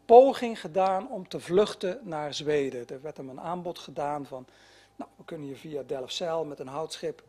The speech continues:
naar Zweden overbrengen. Kost wel wat, zesduizend per volwassene,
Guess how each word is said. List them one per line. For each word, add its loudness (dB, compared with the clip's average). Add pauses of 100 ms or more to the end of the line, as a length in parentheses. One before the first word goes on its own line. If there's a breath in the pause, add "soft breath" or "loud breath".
naar -12
Zweden -2
overbrengen. -4
Kost -8
wel -4
wat, -2
zesduizend -6
per -12
volwassene, -6